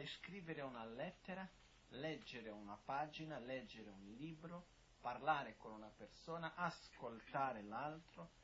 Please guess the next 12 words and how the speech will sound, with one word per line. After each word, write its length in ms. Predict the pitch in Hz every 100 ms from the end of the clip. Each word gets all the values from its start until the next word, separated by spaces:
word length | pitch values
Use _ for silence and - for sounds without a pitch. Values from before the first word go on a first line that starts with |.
| - - -
fare 280 | 170 165 143
un 160 | 120 107
lavoro, 720 | 107 104 139 151 156 156 170 - - - - - - - - - -
qualunque 480 | 143 143 214 170 143
cosa, 440 | 160 127 - 110 - - - -
fino 360 | 190 208 202 -
a 240 | 160 180 - - - - - - - - - -
trasformare 560 | 143 139 - 135 127
la 80 | 127
nostra 300 | 117 110 120
propria 300 | 107 101 101
mente. 380 | 117 90 -